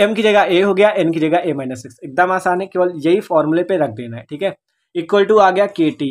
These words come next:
यहाँ तक कोई दिक्कत नहीं। अब क्या करना है, यहाँ से हमें के का मान निकालना है, क्योंकि प्रथम कोटि अपक्रिया के लिए हमें वेग स्थिरांक निकालना है,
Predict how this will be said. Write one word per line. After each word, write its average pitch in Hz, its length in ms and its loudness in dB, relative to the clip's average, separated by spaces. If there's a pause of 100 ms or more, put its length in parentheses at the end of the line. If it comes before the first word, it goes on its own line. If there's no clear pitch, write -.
(160)
यहाँ 180 240 2
तक 208 180 -4
कोई 170 160 0
दिक्कत 175 300 -4
नहीं। 185 160 -2 (100)
अब 196 220 2
क्या 202 140 2
करना 196 220 -2
है, 190 60 -2
यहाँ 170 180 0
से 180 120 -6
हमें 180 140 -2
के 165 180 0
का 180 140 0
मान 170 180 0
निकालना 160 320 -2
है, 170 60 -6
क्योंकि 180 220 -6
प्रथम 160 280 -8
कोटि 165 220 -2
अपक्रिया 156 260 -6
के 160 80 -6
लिए 156 60 -4
हमें 156 140 -6
वेग 143 220 -6
स्थिरांक 143 320 -12
निकालना 139 320 -10
है, 147 80 -12